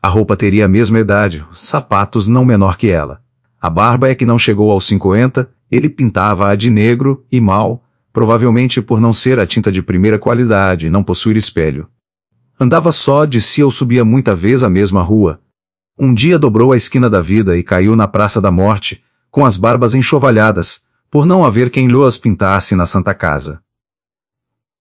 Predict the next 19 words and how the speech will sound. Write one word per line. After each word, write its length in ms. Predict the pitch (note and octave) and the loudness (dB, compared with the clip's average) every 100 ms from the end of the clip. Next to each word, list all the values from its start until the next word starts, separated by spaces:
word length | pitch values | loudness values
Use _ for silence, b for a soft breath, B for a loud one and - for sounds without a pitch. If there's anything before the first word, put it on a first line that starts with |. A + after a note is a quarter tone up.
| _ _ _ | _ _ _
Orbene, 640 | B2 C3+ G2 D#2 E2 D2+ - _ | 2 2 0 -4 -6 -8 -12 _
para 160 | - A#2+ | -2 0
falar 260 | B2 B2 | 0 0
como 260 | - B2+ B2 | 0 0 2
o 60 | A2+ | 2
meu 180 | C#3 | 0
capucho, 480 | - G#2+ - A#2 - | 0 -4 -2 -2 -2
porque 300 | B2 A#2 G#2+ | -6 -6 -4
é 40 | B2 | -4
que 160 | - | -2
este 260 | B2+ F#3+ - | -2 -2 -4
e 40 | |
com 100 | C#3 | -2
maltrapilho 580 | D3 D3 C#3+ A2 B2 A#2 | 0 0 0 -2 0 0
voltaram 520 | G#2 F#2+ G2+ A2 A2+ | 0 -2 0 0 2
do 100 | G#2 | 0
grisalho 560 | G2 G#2 E2+ A#2 A2 G#2+ | 0 0 2 0 2 2
ao 80 | A2+ | 2
negro. 460 | G2 F#2 F#2 C#2 | 2 0 -4 -12